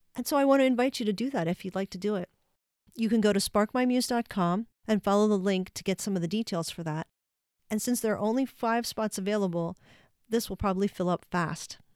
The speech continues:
So if you're at all interested, let me know and I'll save you a spot. It'll be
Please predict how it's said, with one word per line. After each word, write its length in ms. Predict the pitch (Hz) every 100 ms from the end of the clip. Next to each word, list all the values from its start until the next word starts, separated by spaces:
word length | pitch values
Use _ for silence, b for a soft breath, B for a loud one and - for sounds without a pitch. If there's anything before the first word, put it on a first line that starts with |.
| -
So 240 | - 202
if 120 | 185 208
you're 140 | 208
at 140 | 190
all 180 | 190 220
interested, 640 | 226 185 185 - 170 160 - _
let 200 | 196 185
me 100 | 196
know 240 | 180 180 165
and 80 | 160
I'll 80 |
save 260 | 165 - 160
you 100 | 170
a 40 |
spot. 320 | 175 254 240 - _ _ _ _ _
It'll 180 | 247 208
be 200 | 202